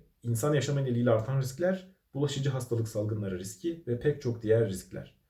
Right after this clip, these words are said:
Artan sahil erozyonu ve kıyısal binalar ve altyapıda tahribat, mercan resifleri ve mangrove gibi kıyısal ekosistemlerde artan tahribat gibi öngörülen bir takım örnekler var. Küresel iklim değişikliği,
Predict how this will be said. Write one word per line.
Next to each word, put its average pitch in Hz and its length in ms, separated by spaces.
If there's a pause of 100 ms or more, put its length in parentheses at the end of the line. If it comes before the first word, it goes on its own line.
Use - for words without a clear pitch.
(360)
Artan 120 320
sahil 143 380
erozyonu 143 500
ve 120 140
kıyısal 120 460
binalar 110 540 (240)
ve 110 100
altyapıda 110 520
tahribat, 117 580 (300)
mercan 113 400
resifleri 110 480
ve 107 60
mangrove 104 540
gibi 95 220
kıyısal 110 500
ekosistemlerde 95 840
artan 101 640 (140)
tahribat 107 580
gibi 117 460 (540)
öngörülen 135 560
bir - 80
takım 131 300
örnekler 113 500
var. 107 360 (580)
Küresel 143 300
iklim 147 280
değişikliği, 135 840